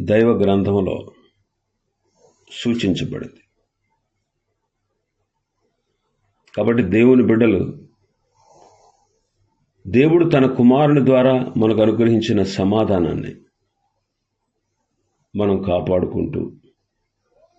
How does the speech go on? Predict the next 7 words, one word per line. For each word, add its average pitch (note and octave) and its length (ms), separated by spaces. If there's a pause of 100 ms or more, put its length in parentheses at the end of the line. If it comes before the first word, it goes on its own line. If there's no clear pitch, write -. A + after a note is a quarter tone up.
(960)
మన G#2+ 160
ఆత్మీయ A#2+ 640
జీవితాన్ని F#2 800 (840)
కొనసాగించాలి. D#2+ 800 (3000)
సమాధానాన్ని E3+ 920
కాపాడుకునే D#3+ 720 (220)
పద్ధతి A2 720